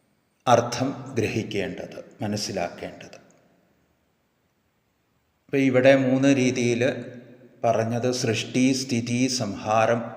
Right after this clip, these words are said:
എന്ന രീതിയിലാണ്. ശ്രീമാതാ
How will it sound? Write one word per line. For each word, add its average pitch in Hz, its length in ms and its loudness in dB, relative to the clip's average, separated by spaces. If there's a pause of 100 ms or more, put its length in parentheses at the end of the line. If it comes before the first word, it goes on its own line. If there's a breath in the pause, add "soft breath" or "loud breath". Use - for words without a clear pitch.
(320)
എന്ന 104 180 -4
രീതിയിലാണ്. 98 640 -8 (840)
ശ്രീമാതാ 107 960 -6